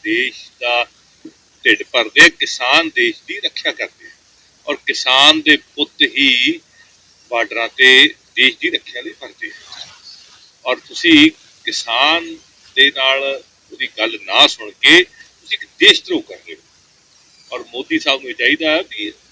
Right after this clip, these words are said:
ਦੇਸ਼ ਧਰੋਹ ਨਹੀਂ ਕਰਨਾ ਚਾਹੀਦਾ। ਔਰ ਹੁਣ ਤਾਂ, ਅ, ਉਹਨਾਂ ਦੇ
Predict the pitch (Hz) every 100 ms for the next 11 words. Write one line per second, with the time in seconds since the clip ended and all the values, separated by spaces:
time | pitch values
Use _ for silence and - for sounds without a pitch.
0 | _ - 143 160 - 120 349 - 117 -
1 | _ _ _ _ _ _ _ _ _ _
2 | _ _ 180 170 165 - 214 202 151 -
3 | - _ _ _ _ _ _ _ - 113
4 | 104 - 160 180 156 151 143 131